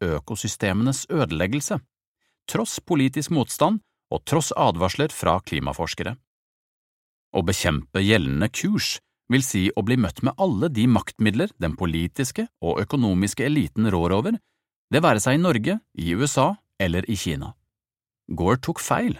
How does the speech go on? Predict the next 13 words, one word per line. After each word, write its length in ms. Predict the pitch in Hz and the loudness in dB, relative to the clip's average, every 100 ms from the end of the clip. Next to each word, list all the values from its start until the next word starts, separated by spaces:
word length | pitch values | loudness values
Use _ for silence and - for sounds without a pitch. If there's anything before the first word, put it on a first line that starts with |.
| - | -4
da 200 | 95 87 | 0 2
han 80 | 92 | 2
sa, 220 | 80 73 - _ _ _ _ 107 | 0 0 -6 _ _ _ _ -2
«Problemet 480 | 87 90 82 95 | 0 2 2 2
vi 80 | 101 | 0
står 220 | 95 151 104 | 0 -2 0
overfor 480 | 123 78 - 175 180 _ - 98 | 0 -2 0 -2 -2 _ 0 0
er 80 | |
ikke 300 | - - - | 0 -4 -2
et 80 | 95 - | -2 -2
politisk, 600 | 202 143 107 226 - - - - | 0 0 0 -2 -6 -8 -16 -4
men 160 | 90 98 | 0 2
et 140 | - | 0